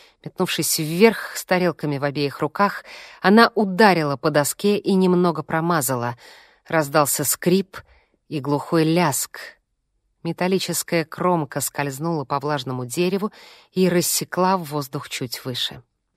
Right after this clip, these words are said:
Дженни застыла, сдерживая дыхание, и посмотрела на доску, ожидая, что та упадёт, сломается или треснет. Этого не случилось.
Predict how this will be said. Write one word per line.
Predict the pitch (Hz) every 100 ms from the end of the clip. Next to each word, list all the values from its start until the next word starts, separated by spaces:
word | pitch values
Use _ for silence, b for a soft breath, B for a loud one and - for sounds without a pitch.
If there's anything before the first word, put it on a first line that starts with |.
| _ _ _
Дженни | 165 175 156
застыла, | 151 - - 185 160
сдерживая | 127 139 - 131 131
дыхание, | 120 - 165 175 165 B B B B B B
и | 190
посмотрела | 185 - 185 196 185 170
на | 170
доску, | 156 185 - 151
ожидая, | 139 147 143 160 156
что | - 147
та | 151 -
упадёт, | 147 - 147 143 185 -
сломается | - 151 139 151 180 151 - -
или | 131 131 131 143
треснет. | - 175 - 127 113 B B B B B B _ -
Этого | 190 180
не | 175 160
случилось. | - 139 - - 123 - -